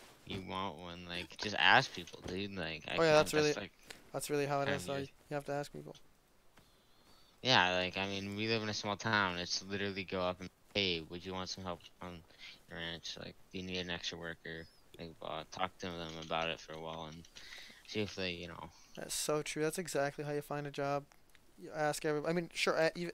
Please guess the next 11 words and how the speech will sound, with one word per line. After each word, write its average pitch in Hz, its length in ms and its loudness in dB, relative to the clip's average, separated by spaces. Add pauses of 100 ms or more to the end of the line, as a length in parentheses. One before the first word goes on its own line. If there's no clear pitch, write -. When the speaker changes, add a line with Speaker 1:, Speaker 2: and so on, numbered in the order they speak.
Speaker 2:
ask 180 320 4
the 160 100 -8
people 151 340 -4
that 135 220 4
employ 156 420 0
people, 131 360 -6
like, 120 280 -6 (840)
you 143 60 -6
know, 131 100 -2
but, 131 200 0 (600)
yeah. - 60 -8